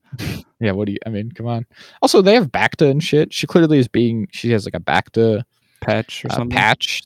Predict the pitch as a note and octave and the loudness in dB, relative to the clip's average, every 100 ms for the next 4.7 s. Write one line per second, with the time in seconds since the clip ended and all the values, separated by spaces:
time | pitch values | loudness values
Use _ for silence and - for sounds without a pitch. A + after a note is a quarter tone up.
0 | - C#3+ D3+ D3+ - _ - C3+ - C#3+ | -4 -2 -2 -4 -8 _ -14 -12 -10 -10
1 | C#3 C#3+ D3 C#3+ C#3 - D#3+ B2 - C#3+ | -6 -6 -4 -4 0 4 4 4 4 6
2 | D3 D3 C3 A2+ B2 - B2+ C3 A2+ - | 6 2 2 2 0 -2 -6 -4 -6 -6
3 | A#2+ A#2 A#2+ - A#2 A#2+ - A#2 G#2+ A2 | -4 -4 -4 0 0 -2 -2 2 4 4
4 | G#2+ G2+ G#2+ - G#2+ G#2+ - | 2 -2 -4 -4 -2 -2 -2